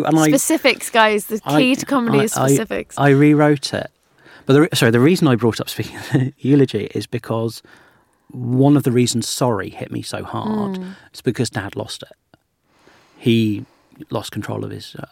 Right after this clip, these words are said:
Speaker 1: you know, she said sorry. And I read, uh, from Hitchhiker's Guide.
Speaker 2: Aw.
Speaker 1: Um, and I lost it on So Long and Thanks for All the Fish.
Speaker 2: Oh.
Speaker 1: But that was the bit, the, um,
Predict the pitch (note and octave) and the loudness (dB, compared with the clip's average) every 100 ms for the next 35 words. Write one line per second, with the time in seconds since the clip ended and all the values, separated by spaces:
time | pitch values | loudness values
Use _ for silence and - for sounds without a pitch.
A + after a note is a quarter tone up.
0 | - C3+ A#2+ A2 - - - - A2 G#2+ | -16 -16 -16 -16 -18 -16 -14 -14 -14 -14
1 | G#2 _ _ _ _ _ _ _ _ _ | -18 _ _ _ _ _ _ _ _ _
2 | _ _ _ _ G#2+ F#2+ G2 G2+ G2 - | _ _ _ _ -10 -8 -6 -6 -8 -10
3 | - _ _ - C3 C#3 C3 A2 C3 E2 | -18 _ _ 0 4 6 4 2 -2 -2
4 | - - _ _ _ _ _ _ _ - | -10 -18 _ _ _ _ _ _ _ -18
5 | - G#2+ - G#2 - G#2+ F#2 - G#2 F#2 | -12 -10 -8 -8 -8 -12 -14 -12 -12 -12
6 | A2+ - - C4+ B3+ B3 A#3+ A#3+ A#3 A#3 | -18 -20 -16 -14 -12 -14 -16 -16 -16 -18
7 | - - A2 F#2 F#2 G2 _ _ _ _ | -14 -10 -8 -8 -10 -14 _ _ _ _
8 | A#2 A#2 A2+ G#2+ - F#2+ F#2 - G#2+ F#2+ | -6 -4 -2 -4 -6 -10 -10 -10 -10 -10
9 | F2+ G2 G2+ G2+ F2+ - G2 - - A#3+ | -12 -14 -12 -12 -14 -14 -14 -12 -8 -4
10 | C#4 A3 - - - - - B2+ G2 - | -4 -6 -18 -20 -20 -20 -12 -10 -10 -8
11 | A2 F#2+ G2 - - F2+ F#2 | -8 -8 -12 -14 -16 -14 -16